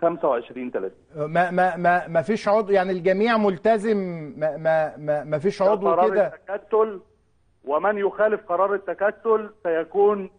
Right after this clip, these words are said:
Speaker 1: آه، أكيد ك-، هيكون للتكتل موقف معاه، ولكن ده لم يحدث.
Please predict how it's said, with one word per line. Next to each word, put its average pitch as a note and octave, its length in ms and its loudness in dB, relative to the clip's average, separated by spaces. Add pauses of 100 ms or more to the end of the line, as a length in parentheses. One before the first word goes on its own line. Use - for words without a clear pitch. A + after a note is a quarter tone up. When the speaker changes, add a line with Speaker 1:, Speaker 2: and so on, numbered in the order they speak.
(100)
Speaker 1:
آه، D3 1080 -2 (340)
أكيد F3+ 500 2
ك-، A3+ 120 -2
هيكون D#3 840 2
للتكتل C#3+ 800 0
موقف D#3+ 340 -2
معاه، D#3+ 200 2
ولكن G#3 300 0
ده F#3 160 2
لم E3+ 220 0
يحدث. - 320 -8